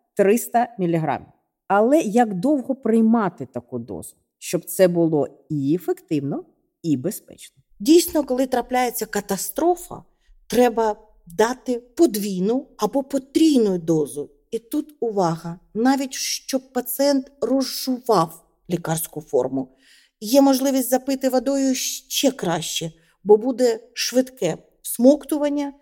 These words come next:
Speaker 2: і цієї дози на катастрофічну ситуацію буде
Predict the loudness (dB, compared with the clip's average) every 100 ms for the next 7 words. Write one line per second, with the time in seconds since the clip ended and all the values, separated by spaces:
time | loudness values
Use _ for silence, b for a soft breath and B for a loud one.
0 | b _ -6 -6 -6 _ -6 -4 -2 0
1 | 2 0 2 4 4 2 -8 -10 _ _
2 | -2 4 4 2 -4 _ _ -8 -4 -4
3 | 0 2 2 0 -4 -4 -6 -6 -6 -2
4 | -2 -2 -6 -4 -4 -6 b b _ -4
5 | 2 2 4 0